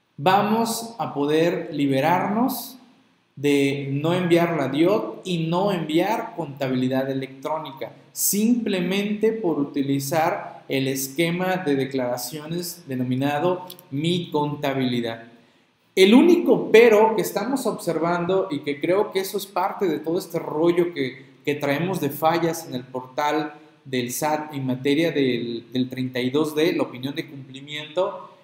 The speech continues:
es que nos sigue generando incertidumbre que no vaya a ser que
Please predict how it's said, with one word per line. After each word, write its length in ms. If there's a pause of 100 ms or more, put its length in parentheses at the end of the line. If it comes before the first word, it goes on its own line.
(160)
es 300
que 240
nos 220
sigue 180
generando 500
incertidumbre 1200 (340)
que 380
no 140
vaya 340
a 40
ser 500
que 580